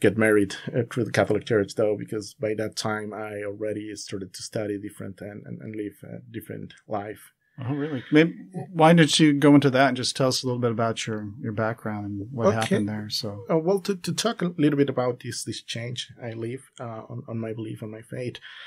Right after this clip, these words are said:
Speaker 1: I, I really need to mention also, uh, what happened with my wife, because our spiritual path was connected from the very beginning.
Speaker 2: Mm-hmm.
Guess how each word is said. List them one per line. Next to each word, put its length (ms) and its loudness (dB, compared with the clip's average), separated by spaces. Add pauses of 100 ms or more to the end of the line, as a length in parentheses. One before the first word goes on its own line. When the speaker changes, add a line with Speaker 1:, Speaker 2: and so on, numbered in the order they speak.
(280)
Speaker 1:
I, 280 4
I 60 -2
really 500 0
need 360 0
to 100 -4
mention 280 0
also, 680 -2
uh, 320 -4
what 260 -8
happened 260 -4
with 140 -4
my 140 -6
wife, 340 -2
because 460 -8
our 300 -4
spiritual 640 -4
path 380 -2
was 420 -6 (120)
connected 280 2
from 100 -2
the 80 -2
very 200 0
beginning. 420 0
Speaker 2:
Mm-hmm. 500 8